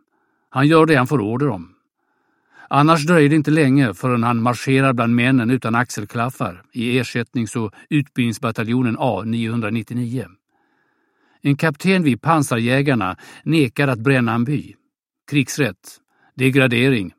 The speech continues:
Torgau. Bataljon A nio nio nio. En S S-Obersturmführer vill inte bli transporterad till säkerhetstjänstens specialtrupper. Krigsrätt. Degradering. Germersheim.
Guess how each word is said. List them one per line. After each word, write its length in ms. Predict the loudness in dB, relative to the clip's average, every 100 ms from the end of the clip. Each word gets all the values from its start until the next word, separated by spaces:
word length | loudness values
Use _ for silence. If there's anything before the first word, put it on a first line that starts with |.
| _ _ _ -6
Torgau. 560 | -2 0 0 -2 -4 -16 _ _ _ _ -4
Bataljon 560 | -4 0 -2 0 -2
A 300 | 0 0 0 -2
nio 300 | -2 -2 -2
nio 260 | -4 -4
nio. 340 | -6 -6 -10 -12 _ _ _ _ _ _ _ _ _ _ _ _ _ _ _ _
En 220 | 0 0 2
S 260 | 0 2
S-Obersturmführer 1160 | -4 -2 0 0 0 2 2 2 -2 -2 -4 -8 -4
vill 180 | 0
inte 240 | 2 0 0
bli 120 | -2
transporterad 720 | -2 -6 -4 -6 0 0 0
till 120 | -4 -4
säkerhetstjänstens 880 | -2 -2 -4 -8 -6 -6 -4 -8
specialtrupper. 840 | -8 -6 -4 -4 -4 -6 -8 -8 -16 _ _ _ _ _ _ -2
Krigsrätt. 640 | 0 2 0 -2 -2 _ -20 _ _ _ _
Degradering. 840 | 2 4 4 4 2 0 -6 -14 _ _ _
Germersheim. 800 | 0 4 4 4 2 -2 -4 -6